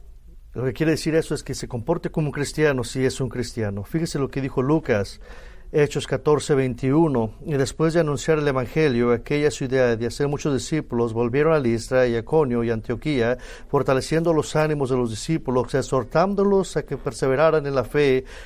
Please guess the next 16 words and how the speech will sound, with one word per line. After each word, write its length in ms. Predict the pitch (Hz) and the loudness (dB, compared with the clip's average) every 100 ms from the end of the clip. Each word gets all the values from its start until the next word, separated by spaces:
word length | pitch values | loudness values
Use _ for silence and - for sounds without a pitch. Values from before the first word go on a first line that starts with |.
| - | -6
y 100 | 127 | -2
diciendo: 640 | 120 120 151 147 131 131 | -2 -2 0 0 2 4
'Es 160 | 156 156 | 4 2
necesario 560 | 151 135 - 139 131 | -4 -6 -2 -2 0
que 80 | - | 0
a 80 | 127 | 0
través 360 | 131 131 160 | 2 4 4
de 100 | 135 | 2
muchas 400 | 135 170 175 175 | 2 2 4 2
tribulaciones 800 | - 156 156 - 156 143 120 120 - | 2 2 2 2 0 2 2 0 -2
entremos 760 | 139 120 131 131 120 120 117 | -8 -4 2 2 2 0 -2
en 100 | 117 | -2
el 80 | 113 | -2
reino 340 | 120 117 113 | 0 0 0
de 100 | 113 | 0
Dios'". 500 | 107 104 95 - - | -2 -4 -6 -8 -14